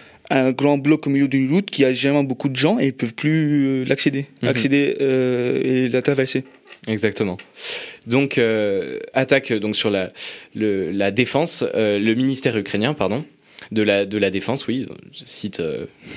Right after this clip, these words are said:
Speaker 2: enfin, super important, et d'ailleurs je pense que ça concernait évidemment les, les, les, les gens qui travaillaient là-bas, ça, ça perturbe toutes, euh, toutes les communications en fait. Le, le vingt-trois février, une troisième attaque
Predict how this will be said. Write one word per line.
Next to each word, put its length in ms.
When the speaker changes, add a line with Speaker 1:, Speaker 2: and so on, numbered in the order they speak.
Speaker 2:
enfin, 280
super 400
important, 400
et 100
d'ailleurs 200
je 100
pense 240
que 80
ça 160
concernait 460
évidemment 420
les, 280
les, 280
les, 360
les 360
gens 160
qui 100
travaillaient 300
là-bas, 260
ça, 220
ça 140
perturbe 420
toutes, 240
euh, 120
toutes 220
les 80
communications 560
en 60
fait. 260
Le, 360
le 180
vingt-trois 360
février, 580
une 120
troisième 420
attaque 420